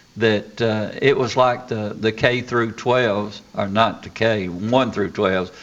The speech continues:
When I went to school, you, you got to know everybody,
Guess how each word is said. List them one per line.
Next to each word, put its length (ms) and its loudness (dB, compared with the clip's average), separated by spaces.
When 220 0
I 220 4
went 280 -4
to 60 -16
school, 320 0
you, 120 0
you 300 0
got 280 2
to 60 -8
know 220 2
everybody, 880 2